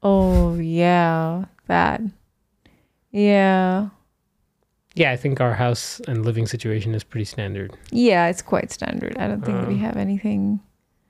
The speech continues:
Speaker 2: Okay, what widely believed female myth would you most like to see dispelled? What's a female myth that you want to see dispelled? Like a myth that women believe.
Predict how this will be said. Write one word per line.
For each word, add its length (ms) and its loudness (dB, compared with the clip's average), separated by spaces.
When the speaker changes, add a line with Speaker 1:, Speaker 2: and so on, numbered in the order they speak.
Speaker 2:
Okay, 380 4
what 280 4
widely 560 4
believed 560 4
female 460 4
myth 380 0
would 200 4
you 140 0
most 440 2
like 200 -2
to 100 -2
see 260 -6
dispelled? 580 -8
What's 200 2
a 40 6
female 500 4
myth 420 2
that 240 -6
you 80 2
want 200 -2
to 40 -6
see 180 -6
dispelled? 520 -10
Like 140 4
a 60 6
myth 340 6
that 260 0
women 380 4
believe. 380 -8